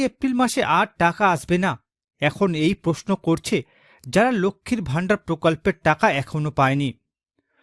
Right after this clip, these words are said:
বন্ধুরা, লক্ষ্মীর ভাণ্ডার প্রকল্পে দু কোটি একুশ লক্ষ মা বোন প্রতি মাসে এক হাজার ও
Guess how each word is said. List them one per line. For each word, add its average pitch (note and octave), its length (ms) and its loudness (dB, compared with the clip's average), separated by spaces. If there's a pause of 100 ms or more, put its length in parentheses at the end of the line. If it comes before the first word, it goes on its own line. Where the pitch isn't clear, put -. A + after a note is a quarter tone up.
(260)
বন্ধুরা, D#4 300 2
লক্ষ্মীর A#3+ 440 0
ভাণ্ডার C4 360 0
প্রকল্পে B3+ 460 0 (180)
দু F#3 100 -2 (140)
কোটি A3+ 300 0
একুশ - 320 -6
লক্ষ G3 240 -2 (140)
মা C3 240 0
বোন F3 200 -4
প্রতি - 420 -6
মাসে C3+ 380 -2 (560)
এক F#3+ 220 2
হাজার C4 340 0
ও G3+ 80 0